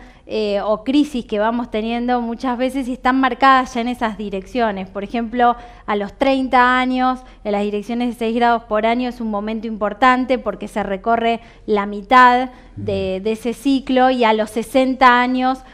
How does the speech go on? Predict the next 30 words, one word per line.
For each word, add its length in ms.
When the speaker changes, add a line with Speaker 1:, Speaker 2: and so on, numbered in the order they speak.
Speaker 1:
se 220
cumple 440
un 100
ciclo 360
de 120
direcciones. 920
Así 220
que 140
nos 160
van 160
aportando 520
información 760
adicional 920
que 440
en 80
los 240
tránsitos 600
nada 260
más 160
de 100
todos 240
los 140
días 240
no, 240
no 140
los 160
vamos 280
a 120
poder 320
ver. 300